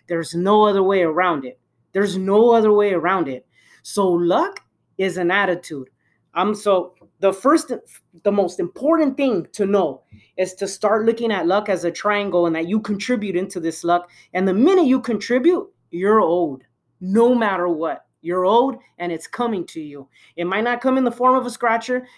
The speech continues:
Maybe it'll be at a casino. And maybe it won't be at a casino. Maybe it'll be at, um, in the form of a scratcher. Or maybe it'll be in the form of some surprise beneficiary. So, uh, you know, uh,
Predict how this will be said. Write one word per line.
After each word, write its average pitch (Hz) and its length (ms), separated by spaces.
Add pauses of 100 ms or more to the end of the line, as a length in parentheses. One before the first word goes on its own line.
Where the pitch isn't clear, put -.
Maybe 190 280
it'll 208 140
be 208 160
at 202 100
a 196 40
casino. 214 540 (200)
And 175 100
maybe 208 200
it 254 100
won't 349 180
be 311 140
at 262 100
a 233 60
casino. 214 560 (260)
Maybe 190 300
it'll 220 160
be 226 460
at, 202 400
um, 185 500 (500)
in 220 80
the 214 80
form 269 220
of 262 120
a 214 60
scratcher. 180 560 (260)
Or 220 140
maybe 254 280
it'll 339 200
be 311 140
in 330 100
the 285 80
form 294 300
of 277 80
some 285 180
surprise 247 680
beneficiary. 254 880 (160)
So, 247 240
uh, 208 580
you 233 180
know, 208 240 (220)
uh, 190 200